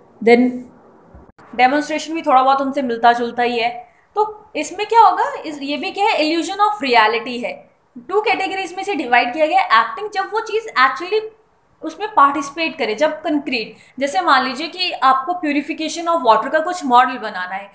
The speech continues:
और आप खुद उसमें participate कर रहे हो, ड्रामेटाइज किया ना उसमें। और फिर observing में क्या आ जाएगा, कोई और का, वो काम कर रहा है और आप उसे observe कर रहे हो,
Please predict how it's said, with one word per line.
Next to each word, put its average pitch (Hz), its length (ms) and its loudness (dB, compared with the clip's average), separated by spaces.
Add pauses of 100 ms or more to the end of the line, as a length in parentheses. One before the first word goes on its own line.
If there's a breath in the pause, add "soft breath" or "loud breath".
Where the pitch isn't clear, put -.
(220 soft breath)
और 320 120 4
आप - 220 2
खुद 453 120 2
उसमें 403 340 -4
participate 247 480 -2
कर 226 120 -6
रहे 214 60 -2
हो, 220 60 -2
ड्रामेटाइज 311 540 2
किया 262 220 -2
ना 349 120 0
उसमें। 202 360 -8 (340 soft breath)
और 330 180 6
फिर 440 260 0 (140)
observing 294 600 4
में 453 100 -8
क्या 427 160 6
आ 403 60 6
जाएगा, 370 320 0
कोई 427 320 -2
और 311 320 6
का, 359 220 4 (180)
वो 339 100 0
काम 349 300 2
कर 294 160 2
रहा 302 120 6
है 539 100 6
और 453 120 6
आप 302 180 8
उसे 349 260 -6
observe 269 500 2
कर 247 300 -4
रहे 202 100 -6
हो, 196 120 -10